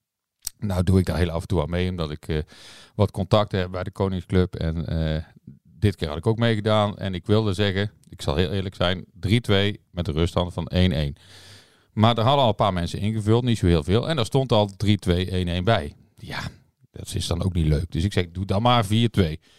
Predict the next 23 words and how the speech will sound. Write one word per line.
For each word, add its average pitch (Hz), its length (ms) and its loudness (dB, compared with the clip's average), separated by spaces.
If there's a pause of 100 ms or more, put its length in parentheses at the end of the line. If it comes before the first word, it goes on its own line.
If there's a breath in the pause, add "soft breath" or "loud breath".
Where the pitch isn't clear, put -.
(140 soft breath)
en 104 220 -8
één 98 200 -6
één. 85 220 -8 (540 soft breath)
Nou 147 180 0
ja, 76 80 -6 (520)
eh, 104 280 2
de 101 80 2
rest 104 200 2
is 90 120 -6
geschiedenis. 113 720 -2
<laughs> 104 120 2
En, 95 180 0 (100)
eh, 82 60 -2
het 92 140 -4
werd 98 200 0
vier 85 220 -2
twee 85 320 2
en 87 100 -6
één 87 180 -6
één 78 120 -6
in 73 100 -8
de 82 80 -8
rust. 113 380 -2